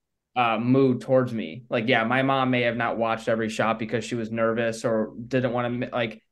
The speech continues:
have me miss a, a par putt for five feet to say, "Come in whatever place." Um,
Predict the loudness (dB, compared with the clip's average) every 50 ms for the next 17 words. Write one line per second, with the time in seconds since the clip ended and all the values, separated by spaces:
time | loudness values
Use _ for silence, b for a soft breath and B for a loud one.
0 | _ _ 2 4 4 4 4 4 4 4 4 4 4 4 2 2 2 2 -2 -4
1 | -2 0 0 0 0 0 0 0 0 0 -2 -4 -6 -4 -2 -2 0 0 0 -2
2 | -4 -2 -2 -2 -2 -2 -2 -4 -6 -2 0 0 0 0 0 -4 -6 -10 -12 -12
3 | -12 -14 -16 _ -6 -2 -2 0 0 -2 -2 0 2 2 2 2 2 0 -2 -2
4 | 0 2 2 2 0 -2 -6 -10 -14 b b b b b b -20 _ _ 2 4
5 | 6 6 6 6 4 4 2 0 -4 -6 -12